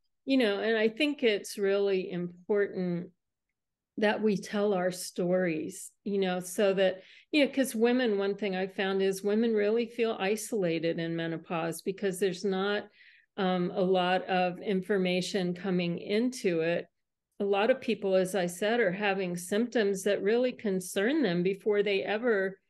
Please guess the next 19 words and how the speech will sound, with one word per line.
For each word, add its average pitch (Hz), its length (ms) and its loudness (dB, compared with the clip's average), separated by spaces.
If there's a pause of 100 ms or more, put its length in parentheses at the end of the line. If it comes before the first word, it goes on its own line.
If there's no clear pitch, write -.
(260)
start 208 540 0
to 214 140 2
wake 202 300 2
up 214 260 -2
to 208 140 0
what's 185 320 0
going 185 380 0
on, 202 320 0
and 180 160 0
the 180 40 -2
medical 185 480 -2
culture 185 600 -2
doesn't 175 500 0
help. 185 540 -2
I 196 100 0
mean, 185 220 0
you 196 160 0
can 202 160 -2
have 180 440 -4